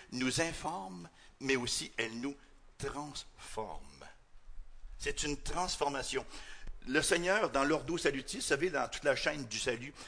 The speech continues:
ne fait pas que dire, « Ils sont sauvés maintenant, je les mets sur la tablette, on va attendre à la fin. » Non, nous sommes son œuvre, jusqu'à la glorification.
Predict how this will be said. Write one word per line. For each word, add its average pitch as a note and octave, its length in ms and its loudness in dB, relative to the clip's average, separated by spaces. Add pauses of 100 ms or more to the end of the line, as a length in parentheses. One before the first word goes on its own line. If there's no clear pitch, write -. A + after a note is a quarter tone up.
(140)
ne A#2 80 2
fait D3 140 2
pas D3+ 100 0
que C3+ 80 2
dire, « C#3 240 2
Ils B2+ 80 2
sont C3 180 6
sauvés C3+ 360 2
maintenant, B2 340 0
je G#2+ 60 -6
les A2 80 -2
mets A#2+ 100 2
sur A2 140 4
la G#2+ 100 0
tablette, G#2 460 0
on F#2+ 80 -2
va F#2 120 -2
attendre F#2+ 240 -4
à E2+ 40 -2
la F2+ 100 -2
fin. » G2+ 160 -4 (220)
Non, C#3+ 260 2 (240)
nous A#2 160 -2
sommes C#3+ 280 4
son E3+ 300 0
œuvre, D#3+ 400 0 (280)
jusqu'à F#3 800 4
la F3+ 140 4
glorification. D3 760 2